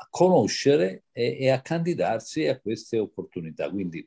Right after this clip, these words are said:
eh, ringrazio Dio che è nata questa associazione, lunga vita a ned, quando vorrete io sono sempre, eh, a vostra disposizione come umile,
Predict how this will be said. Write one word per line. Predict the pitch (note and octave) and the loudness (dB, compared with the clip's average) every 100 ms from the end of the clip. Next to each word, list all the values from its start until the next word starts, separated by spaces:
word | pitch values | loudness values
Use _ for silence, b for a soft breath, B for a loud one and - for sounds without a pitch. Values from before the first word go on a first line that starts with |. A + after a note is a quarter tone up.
| _ _ | _ _
eh, | E2+ D#2+ D#2+ D#2+ D#2+ | -20 -20 -20 -20 -20
ringrazio | F2 F#2 G#2+ F#2+ - F2 | -10 0 0 0 -2 -6
Dio | G2+ G#2 E2 | -2 0 0
che | E2 E2 | -4 -2
è | F#2+ | 0
nata | G#2 F#2 D#2 - - - B B _ | 0 -2 -4 -6 -8 -10 B B _
questa | G2+ - G2 | -2 0 -2
associazione, | - A#2 C3+ C3 - D#3 A#2 | 0 2 4 2 2 4 4
lunga | F#2 C3 A#2 G2 | 4 4 4 2
vita | A2 G#2+ - - - _ _ | 2 -2 -2 -6 -6 _ _
a | G2+ | -2
ned, | B2 D3+ D#3+ C#3 G2+ F#2+ | 2 4 4 2 0 2
quando | G#2 A2+ G#2 F#2+ | 2 0 0 0
vorrete | F#2 F2+ A2 G2+ E2+ F2+ | -2 0 -2 -2 -4 -4
io | F#2 F2+ | -4 -4
sono | F2 E2+ | -6 -6
sempre, | - G2+ F#2+ E2 D#2+ D#2 B B B - | -4 -2 -2 -2 -2 -4 B B B -6
eh, | E2+ E2 D#2+ | -2 0 0
a | F2 | 2
vostra | G2 G2 - E2 | 2 2 -2 -4
disposizione | D#2 - E2+ F#2+ - - A2+ F#2+ E2+ D#2+ D#2+ - | -6 -10 -10 -10 -8 0 4 4 2 -4 -6 -4
come | F2 E2+ E2+ - | -6 -4 -8 -2
umile, | G#2+ F#2+ F2+ E2 D#2+ | 0 2 0 0 -2